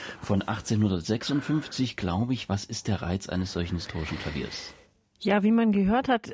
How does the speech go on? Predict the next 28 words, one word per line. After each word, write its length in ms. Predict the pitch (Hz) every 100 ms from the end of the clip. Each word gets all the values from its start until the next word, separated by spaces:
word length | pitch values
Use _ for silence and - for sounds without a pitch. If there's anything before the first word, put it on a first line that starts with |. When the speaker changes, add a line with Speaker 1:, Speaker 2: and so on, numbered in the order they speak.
| -
Speaker 2:
sind 380 | 214 233 220 220
die, 280 | 208 202 - -
ähm, 400 | 190 190 180 175
Stimmen 640 | - - 226 294 349 320 _ - - -
viel 240 | - 247 220
klarer 380 | 214 202 220
durchhörbar. 720 | 202 202 240 - 269 254 277
Das 220 | 285 202 214
hat 160 | 214
damit 240 | 202 208 -
zu 140 | 202
tun, 260 | - 220 226
dass 260 | 196 - -
in 100 | 196
der 100 | 190
Mitte 560 | 180 214 - 262 240 - 196
mehr 320 | 196 202 208
Kraft 480 | - 190 208 - -
ist 340 | 226 - -
als 400 | 165 202 190 -
bei 200 | - 185
unseren 340 | 170 190 180 175
heutigen 520 | 202 214 208 214 208
Flügeln 420 | - 214 202 202
im 140 | 185
Verhältnis 640 | 185 180 165 226 - 180 -
zur 180 | 202 175
Höhe. 320 | 165 175